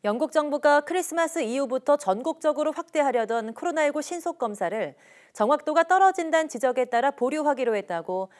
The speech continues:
영국 일간 가디언이 보도했습니다. 이에 따라 일일 검사 가능 건수를 현재 사십삼만 건에서 내년 초까지 천만 건으로 늘리려고 했던 영국 정부의 계획은 차질을 빚을 것으로 보입니다. 정부 측에 따르면 이달 초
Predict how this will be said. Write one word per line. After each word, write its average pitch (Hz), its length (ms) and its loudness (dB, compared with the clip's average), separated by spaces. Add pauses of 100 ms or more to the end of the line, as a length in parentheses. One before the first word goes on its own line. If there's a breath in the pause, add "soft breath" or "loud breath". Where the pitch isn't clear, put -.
(160 soft breath)
영국 220 420 2
일간 269 400 4
가디언이 220 480 0
보도했습니다. 160 880 -6 (760 soft breath)
이에 247 160 4
따라 247 360 4
일일 294 280 2
검사 269 360 -2
가능 294 300 -2
건수를 214 560 -4 (260 soft breath)
현재 247 400 2
사십삼만 294 760 -2
건에서 190 560 -6 (280 soft breath)
내년 254 320 0
초까지 285 460 -2
천만 349 440 -4
건으로 311 320 -2
늘리려고 262 540 0
했던 226 440 -4
영국 220 360 -2
정부의 254 380 -2
계획은 190 540 -6 (260 soft breath)
차질을 320 500 -2
빚을 247 300 -4
것으로 208 360 -6
보입니다. 147 640 -10 (720 soft breath)
정부 254 300 -2
측에 320 220 -2
따르면 262 520 0
이달 262 300 0
초 175 320 -4